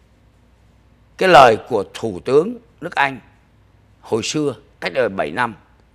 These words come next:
Winston Churchill đã thuyết phục nước Mỹ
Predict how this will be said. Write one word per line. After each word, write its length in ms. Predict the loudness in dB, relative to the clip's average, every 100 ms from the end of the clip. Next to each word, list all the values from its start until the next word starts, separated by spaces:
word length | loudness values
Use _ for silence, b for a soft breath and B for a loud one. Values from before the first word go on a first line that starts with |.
| _
Winston 440 | -4 -2 -2 -2 -2
Churchill 360 | -8 -6 -4 -4 -6 _ _ _ _ _ _ _ _ _
đã 100 | -10 0
thuyết 140 | 0 2
phục 200 | 2 2
nước 120 | -2 -4
Mỹ 320 | -4 -4